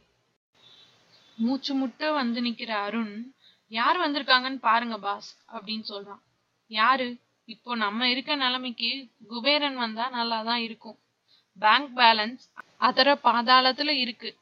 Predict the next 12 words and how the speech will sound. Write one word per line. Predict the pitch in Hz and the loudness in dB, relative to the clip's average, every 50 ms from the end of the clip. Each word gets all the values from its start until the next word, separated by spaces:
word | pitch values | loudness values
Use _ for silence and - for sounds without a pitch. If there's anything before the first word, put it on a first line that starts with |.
| _ _ - | _ _ -8
அப்படின்னு | 226 220 208 220 220 233 220 | -8 -6 -4 -4 -6 -6 -4
சொல்றான். | - 226 214 208 202 214 - - _ _ _ _ _ _ _ _ _ _ _ _ _ _ _ | -4 -4 -4 -4 -6 -10 -12 -12 _ _ _ _ _ _ _ _ _ _ _ _ _ _ _
"ஐயோ | _ - 226 226 233 247 277 277 262 208 | _ -4 -4 -2 0 0 0 0 0 0
பாஸ், | 220 233 262 262 233 - - - _ _ _ | 2 2 2 2 0 -6 -14 -20 _ _ _
வந்திருக்கிறது | 220 208 220 214 240 254 311 302 277 - 285 254 233 196 208 214 247 262 247 226 _ _ _ _ _ 196 | -10 -4 -4 -4 -2 -4 -6 -6 -8 -8 -8 -8 -6 -6 -6 -6 -6 -8 -10 -14 _ _ _ _ _ -8
தினத்தூது | 233 233 247 294 294 - - 302 294 277 254 254 233 - | -6 -4 -2 -4 -4 -4 -6 -4 -4 -2 -2 -4 -4 0
சேனலோட | - 233 220 226 233 220 214 202 196 226 254 | 0 2 2 2 0 0 0 -4 -4 -4 -4
நிருபர் | 233 214 214 226 214 226 247 233 | -4 -4 -6 -6 -8 -10 -10 -8
மல்லிக்" | 233 208 202 226 233 226 220 - _ _ _ _ _ _ _ | -8 -6 -4 -4 -4 -4 -6 -10 _ _ _ _ _ _ _
அப்படிங்கிறான் | 226 226 - - 220 214 214 208 226 240 233 | -12 -12 -10 -8 -10 -10 -6 -4 -2 -2 -2
அருண். | 214 208 220 226 226 - _ _ _ _ _ _ _ _ _ _ _ _ _ _ _ | -2 -4 -6 -10 -12 -14 _ _ _ _ _ _ _ _ _ _ _ _ _ _ _
விக்னேஷ் | 220 247 254 240 294 311 320 302 311 311 - | -6 -4 -4 -4 -2 -2 -2 -2 -2 -2 -4